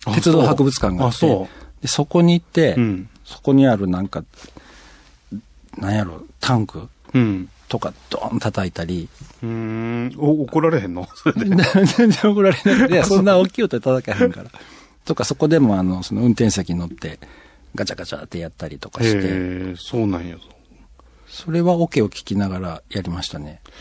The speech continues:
Speaker 1: それって撮る時に曲を想定しながら撮ってるわけではない？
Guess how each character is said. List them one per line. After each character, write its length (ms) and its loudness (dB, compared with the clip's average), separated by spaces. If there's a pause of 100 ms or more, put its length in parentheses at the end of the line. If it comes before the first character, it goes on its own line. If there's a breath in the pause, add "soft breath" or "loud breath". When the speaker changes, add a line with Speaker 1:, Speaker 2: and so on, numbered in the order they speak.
(160 loud breath)
Speaker 1:
そ 180 -2
れ 80 6
っ 40 4
て 140 -2
撮 160 2
る 140 4
時 280 0
に 260 4
曲 360 2
を 60 4
想 240 2
定 140 4
し 120 4
な 80 4
が 60 4
ら 80 2
撮 100 -4
っ 40 -8
て 100 0
る 80 2
わ 80 2
け 100 0
で 60 2
は 100 0
な 140 -8
い？ 100 -14